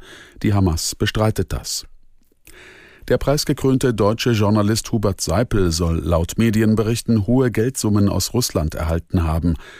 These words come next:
Nach Informationen des Spiegel und des Z D F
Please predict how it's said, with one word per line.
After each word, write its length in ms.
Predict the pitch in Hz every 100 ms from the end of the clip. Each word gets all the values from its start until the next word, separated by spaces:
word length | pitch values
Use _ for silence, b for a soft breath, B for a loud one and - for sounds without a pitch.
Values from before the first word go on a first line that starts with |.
| B -
Nach 140 | 76
Informationen 720 | 87 87 82 82 107 104 107
des 240 | 92 87 -
Spiegel 400 | - 101 101 101
und 160 | 90
des 240 | 85 - -
Z 260 | - 80
D 100 | 90
F 260 | 82 -